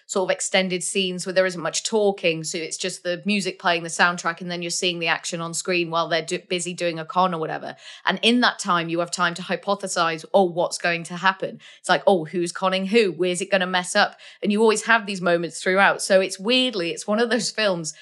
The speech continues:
where it's almost appropriate to talk over it.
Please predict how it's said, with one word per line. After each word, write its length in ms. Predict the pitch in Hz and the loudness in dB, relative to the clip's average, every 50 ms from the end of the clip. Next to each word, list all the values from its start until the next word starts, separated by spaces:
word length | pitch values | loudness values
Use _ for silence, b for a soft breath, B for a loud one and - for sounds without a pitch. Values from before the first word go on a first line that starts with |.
| B B B B | B B B B
where 320 | - 190 185 185 185 - - - _ _ | 0 2 4 4 4 2 0 -4 _ _
it's 200 | - 196 190 196 - - - | -2 0 0 -2 -6 -2 0
almost 320 | 202 214 214 214 196 - | 0 2 2 0 0 0
appropriate 600 | 196 185 - 226 214 196 - - 220 220 220 - | -2 0 2 2 2 2 0 0 2 2 2 2
to 100 | - 226 | -2 -6
talk 340 | 220 - 262 247 240 240 240 | -2 2 2 4 4 2 2
over 360 | 247 247 254 240 233 254 269 | 0 0 0 -2 0 2 4
it. 140 | 294 294 285 | 4 4 2